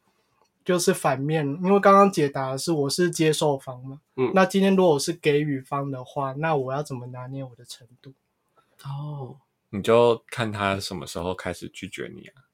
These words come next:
Speaker 2: 因为有些，
Speaker 1: <laughs>
Speaker 2: 我，这个又跟刚刚有一点联系，
Speaker 1: 嗯。
Speaker 2: 是因为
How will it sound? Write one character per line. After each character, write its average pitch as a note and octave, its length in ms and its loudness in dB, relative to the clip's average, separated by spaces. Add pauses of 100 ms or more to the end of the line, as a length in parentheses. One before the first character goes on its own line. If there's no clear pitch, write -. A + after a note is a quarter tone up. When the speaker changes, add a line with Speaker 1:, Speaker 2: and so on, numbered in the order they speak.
(800)
Speaker 2:
因 B3 120 4
为 C4 120 6
有 D3+ 120 6
些， C#3 220 0 (200)
Speaker 1:
<laughs> - 220 -20
Speaker 2:
我， D#3 220 0 (200)
这 C4+ 140 4
个 F#3+ 160 8
又 G3 140 8
跟 D3+ 220 2
刚 C3+ 180 4
刚 C3+ 160 4
有 C3+ 100 2
一 D3 60 2
点 C#3 180 2
联 B2+ 240 -2
系， D#3+ 140 -4
Speaker 1:
嗯。 D3+ 40 -4
Speaker 2:
是 D#3+ 160 -4
因 C#3+ 120 -4
为 D3 260 0